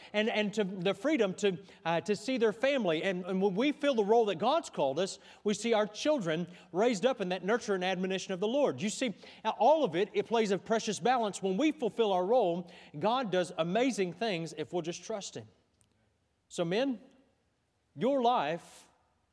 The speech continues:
is important. Make your life count for God. Take serious, we need to take seriously our responsibility to lead our wife and to lead our children in the things of the Lord.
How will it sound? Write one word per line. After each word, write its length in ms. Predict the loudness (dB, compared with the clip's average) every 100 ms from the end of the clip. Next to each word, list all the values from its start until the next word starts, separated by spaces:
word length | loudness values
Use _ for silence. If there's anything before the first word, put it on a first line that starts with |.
| _ _ _ _ _
is 140 | -4 -2
important. 600 | -2 2 0 0 -6 -8
Make 300 | -6 -6 -2
your 100 | 0
life 260 | 0 -2 -4
count 200 | -8 -6
for 80 |
God. 340 | -4 -4 -4 -12 -20 _ _ _ _ _ _ _ _ _ _ _ _ _ _
Take 200 | -4 -4
serious, 520 | -4 -6 -2 -2 -4
we 140 | -2 -2
need 160 | 0
to 60 | -2
take 220 | -4 -6
seriously 680 | -4 -2 -2 -2 -2 -2 0
our 180 | 0 0
responsibility 920 | -2 -6 -8 -10 -8 -6 -4 -6 -8
to 140 | -8
lead 240 | -6 -2
our 80 | -2
wife 400 | -2 -2 -4 -8 -16 -20 _ _ _ _ _ _ -18
and 100 | -10
to 60 |
lead 180 | -6 -4
our 80 | -6
children 460 | -10 -12 -12 -12 -12
in 100 | -14
the 60 |
things 260 | -14 -14 -14
of 80 | -14
the 80 |
Lord. 260 | -14 -16 -20